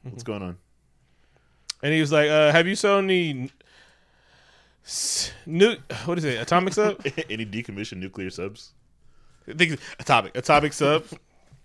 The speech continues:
Speaker 2: He's like, "Oh, yeah, we sold one last week to, uh, P. Nguyen."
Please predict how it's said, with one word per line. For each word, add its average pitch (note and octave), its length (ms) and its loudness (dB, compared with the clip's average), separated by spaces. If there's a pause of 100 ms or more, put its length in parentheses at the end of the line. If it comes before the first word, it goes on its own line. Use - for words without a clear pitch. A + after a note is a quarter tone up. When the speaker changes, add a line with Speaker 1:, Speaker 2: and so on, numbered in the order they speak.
(560)
Speaker 2:
He's G#3+ 140 0
like, G#3 120 6
"Oh, B3 120 8
yeah, C4 180 8
we G#3 80 2
sold G#3 280 4
one G#3 160 2
last G3+ 240 4
week A3 320 -2 (300)
to, G3+ 240 2
uh, F3+ 140 4
P. A#3 500 2 (260)
Nguyen." G3 760 2